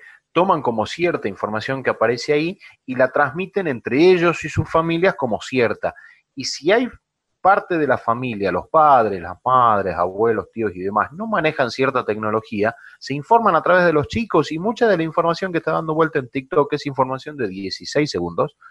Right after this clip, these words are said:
no alcanza para informar absolutamente nada ni a nadie porque son elementos de entretenimiento y eso lo deberíamos entender, eh, toman como cierta esa información y ahí puede pasar cualquier cosa,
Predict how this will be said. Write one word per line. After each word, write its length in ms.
no 140
alcanza 380
para 160
informar 420
absolutamente 760
nada 300
ni 80
a 100
nadie 300
porque 300
son 200
elementos 440
de 60
entretenimiento 840
y 120
eso 180
lo 100
deberíamos 540
entender, 400
eh, 260
toman 240
como 240
cierta 420
esa 160
información 600
y 40
ahí 80
puede 220
pasar 360
cualquier 440
cosa, 340